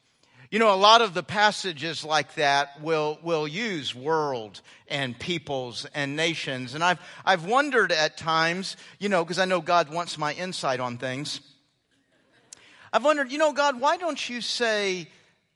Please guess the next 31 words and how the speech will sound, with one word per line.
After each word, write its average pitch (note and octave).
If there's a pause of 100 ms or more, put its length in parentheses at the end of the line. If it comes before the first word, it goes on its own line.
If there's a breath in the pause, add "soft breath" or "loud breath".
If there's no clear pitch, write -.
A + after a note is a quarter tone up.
(140)
people, A#3
or, D#3
or F3
why G#3+
don't B3
you A3+
say G3
neighbors D#3+
and C#3+
friends D3+
and C3+
coworkers D3+ (280 loud breath)
and C#3+
classmates?" E3
That, G#3
Lord, A#3
that'd B3+
be C4+
a B3+
little B3
more A3
practical. A3+ (300 loud breath)
That'd A3
be A#3+
a A#3
little A3+
bit A3+
more G#3+
pointed B3+
for C4+
us. D4